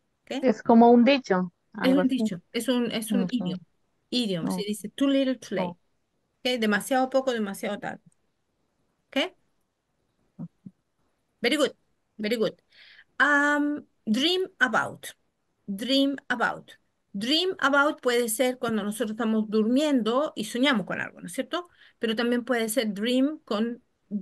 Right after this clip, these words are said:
Speaker 1: hacer algo. Estamos soñando, ¿no es cierto? Con, queremos hacer algo, alcanzar algo, como, como, ah, buscar, es como un, como una meta que quisiéramos alcanzar, ¿no es cierto? Nosotros dream about,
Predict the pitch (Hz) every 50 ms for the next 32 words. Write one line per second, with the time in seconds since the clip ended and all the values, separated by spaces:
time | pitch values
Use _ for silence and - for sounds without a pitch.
0 | - _ _ - 196 185 - - 285 311 294 220 - _ - - 170 - _ _
1 | _ _ _ _ - 240 226 226 220 214 220 240 233 233 226 233 240 240 240 254
2 | 247 233 220 226 269 226 - - 220 220 214 208 214 - 240 214 233 247 247 240
3 | 220 233 214 - 233 196 180 175 165 - - - - _ _ _ _ _ - 208
4 | 220 220 202 208 220 240 214 196 185 185 180 180 175 170 - 196 190 190 185 185
5 | - _ _ _ _ _ _ _ _ _ _ _ _ _ _ - - 226 214 214
6 | 208 202 202 196 - - - 196 196 196 196 196 196 214 214 220 - - 254 240
7 | 240 240 240 220 - _ _ _ _ _ _ _ _ _ _ _ _ _ _ _
8 | _ _ _ _ _ _ _ _ _ _ _ _ _ _ _ _ _ _ _ _
9 | _ _ - 226 226 220 - - 233 226 240 240 240 233 226 208 214 - 254 226
10 | 240 240 220 214 240 262 269 262 262 226 214 214 202 - - - 240 214 214 214
11 | 214 202 190 196 - 208 196 - - 170 - 143 - 175 - 240 220 - 254 247
12 | 233 220 - 233 214 226 - - 214 180 165 208 240 247 240 226 214 - - 180
13 | 180 - - - -